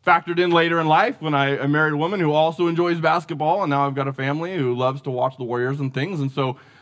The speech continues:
that is kind of a piece of me, and that, that love that I shared with my friend changed me in that way.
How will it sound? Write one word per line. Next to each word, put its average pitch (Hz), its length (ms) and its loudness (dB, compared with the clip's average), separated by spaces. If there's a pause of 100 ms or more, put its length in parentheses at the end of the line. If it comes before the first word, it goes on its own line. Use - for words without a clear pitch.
(140)
that 139 400 0
is 143 120 -6
kind 160 180 -2
of 165 60 -4
a 165 80 -4
piece 208 360 -6
of 151 100 -4
me, 107 220 -4
and 104 120 -6
that, 117 180 -6
that 123 160 -4
love 147 440 2
that 127 120 -2
I 117 60 -4
shared 131 260 -4
with 123 80 -10
my 123 140 -4
friend 131 340 -4
changed 131 400 -6
me 123 100 -4
in 117 120 -2
that 110 200 -2
way. 117 320 0